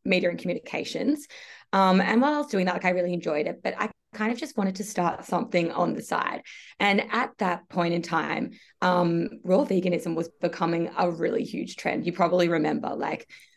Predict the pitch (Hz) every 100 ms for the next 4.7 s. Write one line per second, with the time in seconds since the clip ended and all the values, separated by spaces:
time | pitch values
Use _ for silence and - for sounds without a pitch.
0 | _ _ - 208 196 196 185 180 180 185
1 | 180 175 170 175 165 175 175 175 185 269
2 | - - 214 196 185 190 180 180 175 175
3 | 170 160 165 160 170 170 - 208 208 208
4 | 185 175 180 - 170 165 156